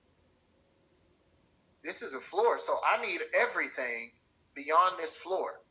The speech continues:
Some of you would have been, "Oh, I'm gonna get in that right now." Yeah,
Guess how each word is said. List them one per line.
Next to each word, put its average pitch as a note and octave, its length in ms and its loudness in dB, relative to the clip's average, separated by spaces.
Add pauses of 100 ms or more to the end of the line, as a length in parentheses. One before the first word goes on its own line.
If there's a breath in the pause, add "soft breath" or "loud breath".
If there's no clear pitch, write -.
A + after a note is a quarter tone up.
(200)
Some F3+ 320 2
of F3+ 140 -6
you E3+ 160 -8
would E3 80 0
have D#3 100 -2
been, D3+ 100 -4
"Oh, G3 460 4
I'm G3 60 -10
gonna F#3 100 -6
get F3 180 -6
in F3+ 140 -2
that G3 240 2
right D#3+ 220 2
now." G3 320 -4 (580)
Yeah, G#3 280 6